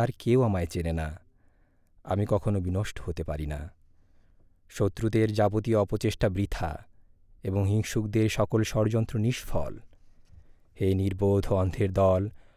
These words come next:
আমার পূর্বে কি কোনো সত্যবাদী ব্যর্থ হয়েছে যে আমি ব্যর্থ হব? খোদা কি আজ অবধি কোনো নিষ্ঠাবান ও বিশ্বস্ত সেবককে লাঞ্ছিত করে ধ্বংস করেছেন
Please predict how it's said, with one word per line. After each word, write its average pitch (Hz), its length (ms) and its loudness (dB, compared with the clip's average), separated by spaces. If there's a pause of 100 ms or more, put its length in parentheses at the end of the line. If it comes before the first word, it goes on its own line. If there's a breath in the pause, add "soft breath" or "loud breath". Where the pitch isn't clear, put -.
(120)
আমার 117 360 4
পূর্বে 117 340 2
কি 123 160 0
কোনো 120 240 2
সত্যবাদী 117 580 0
ব্যর্থ 113 340 2
হয়েছে 123 480 4
যে 117 140 4
আমি 120 200 6
ব্যর্থ 123 300 4
হব? 117 220 2 (1000)
খোদা 104 260 2
কি 110 180 2
আজ 104 240 4
অবধি 107 440 2
কোনো 110 200 0
নিষ্ঠাবান 107 680 2
ও 107 60 2
বিশ্বস্ত 107 480 0
সেবককে 107 460 0
লাঞ্ছিত 101 480 -2
করে 110 220 0
ধ্বংস 107 340 -2
করেছেন 117 500 2